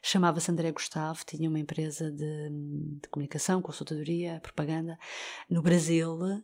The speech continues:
e, e, eh, veio para cá trabalhar com o Passos Coelho algum tempo antes das eleições, até ficou depois e acabou por ser dispensado já pela, pela liderança de Rui Rio.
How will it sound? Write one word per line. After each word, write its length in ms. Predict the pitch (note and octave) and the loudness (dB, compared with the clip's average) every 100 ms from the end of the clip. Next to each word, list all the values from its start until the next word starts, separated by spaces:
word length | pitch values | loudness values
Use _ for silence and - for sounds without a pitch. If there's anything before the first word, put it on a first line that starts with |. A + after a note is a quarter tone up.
| _ | _
e, 640 | E3 E3 E3 E3 E3 - | -2 -2 -2 -2 -2 0
e, 760 | E3 E3 D#3+ D#3+ D#3+ D#3 D#3 - | 0 0 0 -4 -4 -6 -6 -6
eh, 280 | E3 D#3 D3+ | -4 -4 -6
veio 300 | C#3+ F3+ E3+ E3 - | -2 0 0 -2 -4
para 120 | F3+ | -2
cá 280 | F3 E3+ D#3+ | 0 -2 -2
trabalhar 300 | - D#3+ E3 | -2 -2 -2
com 100 | - | -4
o 20 | |
Passos 220 | E3 - | -4 -2
Coelho 260 | - D#3 D#3 F3 _ | -2 -4 -4 -8 _
algum 280 | - E3 E3+ | -4 0 0
tempo 280 | E3 E3 E3+ | 2 2 4
antes 300 | F3 E3+ - | 4 4 0
das 140 | D#3+ | -2
eleições, 720 | D#3+ D#3 - D#3+ D#3 G3 - - - - - - - | -2 -4 -2 0 0 -2 -4 -10 -14 -14 -14 -2 -2
até 240 | - G#3+ | 8 8
ficou 800 | A3 G3+ - G#3 F#3+ E3+ D3+ D#3+ | 8 -2 0 4 6 4 -2 -8
depois 720 | - - D#3+ D#3 F3 A3+ - - F#3+ | -12 -2 2 4 2 0 -4 -2 2
e 100 | F#3 | 4
acabou 400 | G3 F3 G3 F#3+ | 4 4 4 2
por 140 | - | -2
ser 180 | - D#3+ | 0 2
dispensado 800 | - - F#3+ F3+ F#3 F3+ F#3+ F3+ | 2 2 0 0 -2 -2 -4 -2
já 220 | F#3 G3 | 0 0
pela, 400 | F#3+ F#3 F3+ - - | 0 0 0 -4 0
pela 240 | F#3+ F#3+ F#3 | 4 4 4
liderança 600 | F3 F3 F#3 F3+ - F#3 | 4 4 2 0 -2 -2
de 80 | - | 0
Rui 140 | F#3+ | -2
Rio. 440 | D#3+ C#3+ C3+ B2+ | -2 -6 -6 -12